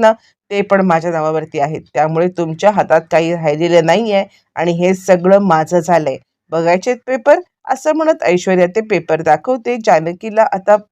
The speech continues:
चांगलाच गडबड बसते. जानकी ब-, एकदम गडबडते आणि ती विचार करते, "ऐश्वर्या,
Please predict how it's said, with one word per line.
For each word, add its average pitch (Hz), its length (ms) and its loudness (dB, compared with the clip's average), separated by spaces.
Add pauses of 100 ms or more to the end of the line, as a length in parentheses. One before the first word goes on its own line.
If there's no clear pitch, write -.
(140)
चांगलाच 185 720 0
गडबड 185 360 2
बसते. 175 400 -2 (300)
जानकी 220 380 2
ब-, 233 140 -2 (400)
एकदम 226 380 2
गडबडते 233 480 2
आणि 240 160 -2
ती 226 180 -8
विचार 208 320 0
करते, 240 280 -2
"ऐश्वर्या, 220 480 2